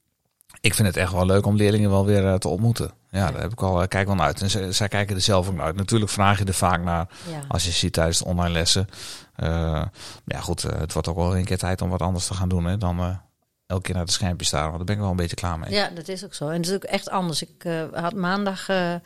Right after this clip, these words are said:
Speaker 2: eh, afgelopen maandag les en dat is gewoon echt anders. We hebben de helft, hè, hebben we. De andere helft doet, eh, online een klein beetje mee, maar het gaat echt om de kinderen die er, eh, die er zijn.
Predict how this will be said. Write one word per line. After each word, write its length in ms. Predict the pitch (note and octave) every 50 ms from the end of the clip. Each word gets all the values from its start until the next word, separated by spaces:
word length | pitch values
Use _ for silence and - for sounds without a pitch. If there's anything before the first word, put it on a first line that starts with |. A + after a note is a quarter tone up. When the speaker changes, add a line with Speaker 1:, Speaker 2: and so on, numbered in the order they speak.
| - - - _ _ _ _ _ _ -
Speaker 2:
eh, 180 | E3+ E3 -
afgelopen 440 | - F#3+ - - G3 F3+ E3+ F3+ F3+
maandag 340 | E3 E3+ F3+ G3+ G#3 F#3 -
les 320 | F3+ E3+ F3 F3+ - -
en 280 | - - E3 D#3 E3 - -
dat 280 | D#3+ - E3+ D#3+ -
is 80 | - -
gewoon 220 | - F#3+ F3+ F3
echt 180 | - - - -
anders. 260 | D3 D3+ D#3 D3+ D3
We 140 | F3 D#3+ E3+
hebben 200 | F3+ F#3 G3 F3+
de 60 | E3+
helft, 380 | F3 F3 F#3+ G#3+ A#3+ - - -
hè, 120 | A3 B3+ D4+ C4+
hebben 260 | A#3 A3 A3+ G#3+ G#3+ A3 A3
we. 60 | G#3
De 100 | G3+ -
andere 240 | - F#3+ G3 G3 F#3
helft 260 | F3+ E3+ E3+ E3 -
doet, 220 | - F3+ D#3+ - -
eh, 160 | E3+ D#3 D#3 D3+
online 440 | - F3 E3 E3 E3+ F3 F3 E3+ D#3+ - - - - - -
een 80 | F3+ D#3
klein 280 | - F#3 F#3 G3 G3+
beetje 280 | G3+ F#3 E3 - - E3
mee, 240 | E3+ F#3 G#3 A#3 A#3
maar 100 | G3 -
het 100 | - -
gaat 220 | - E3+ F3 -
echt 320 | - - - E3 - -
om 140 | G3 F#3 F3
de 60 | E3+
kinderen 320 | E3 - F3+ F3+ F3+ D#3+ D#3
die 120 | E3+ E3 D#3 D#3+
er, 240 | D#3 D3 D3+ D3 D3+
eh, 60 | D#3+
die 220 | D#3 D#3+ D#3+ E3
er 60 | D#3
zijn. 360 | C#3 D#3+ D#3+ F3+ A3 C#4 D4